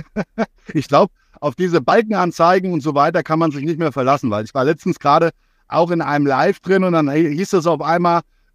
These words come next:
äh, ich hab hier ein, äh, zwei G Netz. Ja, ich wusste gar nicht, dass es das noch gibt. Das ist also ähnlich, als würdest du Brieftauben schmeißen als Mail.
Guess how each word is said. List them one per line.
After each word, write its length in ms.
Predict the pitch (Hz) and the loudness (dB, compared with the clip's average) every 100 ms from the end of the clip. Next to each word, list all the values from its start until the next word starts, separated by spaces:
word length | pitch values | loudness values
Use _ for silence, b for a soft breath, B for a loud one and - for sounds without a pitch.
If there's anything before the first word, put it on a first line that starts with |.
| 147 | -2
äh, 180 | 151 | -2
ich 160 | 147 - | -2 -2
hab 160 | 156 151 | -2 -2
hier 360 | 139 170 - | 0 0 0
ein, 440 | 139 147 151 151 151 | -2 -2 0 0 -2
äh, 180 | 143 127 | -4 -6
zwei 320 | - 143 151 | -2 0 0
G 240 | 135 208 | 0 2
Netz. 520 | 202 113 - - - _ | 2 0 -6 -20 -20 _
Ja, 160 | 120 143 | -4 -4
ich 100 | 147 | -4
wusste 160 | 151 - | -4 2
gar 160 | 156 | 2
nicht, 160 | 160 160 | 2 -2
dass 120 | 156 | -4
es 80 | 135 | 0
das 180 | 151 131 | -2 0
noch 200 | 135 - | -2 -2
gibt. 240 | 220 - | -2 -2
Das 140 | 135 | -4
ist 140 | 151 147 | -2 -2
also 200 | 147 139 | 0 0
ähnlich, 360 | 156 185 160 | 0 0 0
als 140 | 151 127 | 0 -2
würdest 300 | 135 160 - | -2 -2 -2
du 80 | 151 | -6
Brieftauben 760 | 117 180 240 - 147 143 147 | -4 -2 -2 0 2 2 0
schmeißen 480 | 139 131 135 160 180 | -2 0 2 0 -2
als 280 | 165 135 - | -4 -6 -2
Mail. 340 | 151 180 120 | 2 4 2